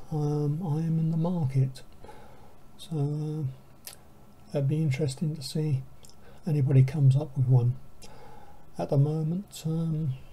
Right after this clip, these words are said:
finances are a bit s-, tight, so, um, any donations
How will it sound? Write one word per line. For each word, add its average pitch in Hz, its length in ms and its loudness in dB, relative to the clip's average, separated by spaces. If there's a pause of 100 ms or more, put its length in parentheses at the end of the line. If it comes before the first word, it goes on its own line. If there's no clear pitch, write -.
(540)
finances 156 760 0
are 160 100 0
a 143 40 0
bit - 200 -4
s-, - 200 -12 (140)
tight, 135 340 2 (100)
so, - 200 -4
um, 135 680 8 (1000)
any 147 180 6
donations 135 840 8